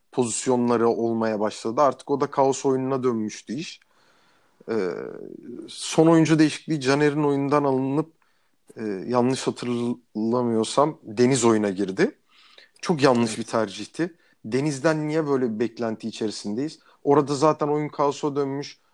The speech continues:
Speaker 1: Top şişmeye başlamış. Havadan yere indiği yok topun. Neden Frey girmedi oyuna?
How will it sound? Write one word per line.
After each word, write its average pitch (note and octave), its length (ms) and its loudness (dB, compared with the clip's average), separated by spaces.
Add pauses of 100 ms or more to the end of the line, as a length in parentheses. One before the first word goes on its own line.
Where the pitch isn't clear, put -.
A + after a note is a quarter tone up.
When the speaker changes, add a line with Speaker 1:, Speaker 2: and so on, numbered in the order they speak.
(120)
Speaker 1:
Top C#3 180 0
şişmeye C#3+ 520 -2
başlamış. C#3 460 -4
Havadan C#3 360 0
yere D3 280 2
indiği C#3 300 -4
yok C#3 200 -4
topun. D3+ 320 -10 (360)
Neden C3 280 2
Frey C3+ 340 4
girmedi G#2+ 720 -2 (200)
oyuna? G#2 400 -4